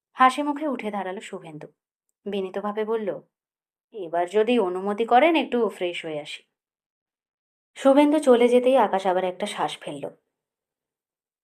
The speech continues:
"তুমি কিন্তু ফের আমায় খুব হার্ট করলে রোহিণী।" আমন চোখ পিটপিট করে দেখছে বাবাকে, ভাগ্যিস ছেলেটা একবর্ণ বাংলা বোঝে না। গলা যথাসম্ভব নিচু রেখে বললাম,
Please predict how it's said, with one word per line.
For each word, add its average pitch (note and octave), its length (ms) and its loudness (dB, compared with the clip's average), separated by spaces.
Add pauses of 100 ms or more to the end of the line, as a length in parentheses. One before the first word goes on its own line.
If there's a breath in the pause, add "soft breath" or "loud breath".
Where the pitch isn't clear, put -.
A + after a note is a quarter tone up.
(220)
"তুমি F#3 220 2
কিন্তু G#3 280 -2
ফের F#3 300 2
আমায় G3 220 4
খুব G3+ 140 -4
হার্ট F#3 340 0
করলে G3+ 260 0
রোহিণী।" D3+ 460 -8 (1080)
আমন A#3 280 4
চোখ A3+ 220 2
পিটপিট A3+ 360 -6
করে A#3 200 -4
দেখছে F3+ 380 -6
বাবাকে, C#3+ 400 -8 (680)
ভাগ্যিস G3+ 460 -2
ছেলেটা A3 300 0
একবর্ণ G3+ 500 0
বাংলা F#3+ 320 0
বোঝে G3 260 -8
না। G3 120 -8 (1500)
গলা C4 300 12
যথাসম্ভব C#4+ 580 -2
নিচু A3+ 220 -8
রেখে A#3 240 -6
বললাম, G#3 460 -4